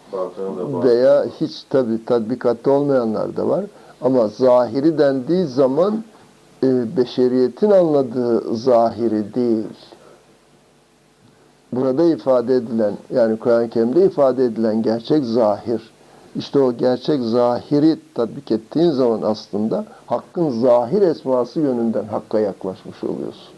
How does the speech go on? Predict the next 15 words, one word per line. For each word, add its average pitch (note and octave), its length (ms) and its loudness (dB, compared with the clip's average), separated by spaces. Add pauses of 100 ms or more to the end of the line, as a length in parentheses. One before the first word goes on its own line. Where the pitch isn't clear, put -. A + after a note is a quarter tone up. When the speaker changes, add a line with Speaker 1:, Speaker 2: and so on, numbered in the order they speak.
Speaker 1:
Evet. - 120 -20 (680)
Speaker 2:
O A#2+ 120 0
da A#2 100 0
hakkın C3 300 -2
ta D3 200 0
kendisidir G#2+ 640 -4
zaten. - 440 -14 (1000)
Speaker 1:
Şimdi A2 260 -10
yedi C#3+ 220 -8
batını C3 480 -6
var B2 140 -10 (480)
diyor. A2+ 200 -12 (680)
Yedi G#2 200 -18
batını G#2+ 80 -12
var G#2+ 960 -18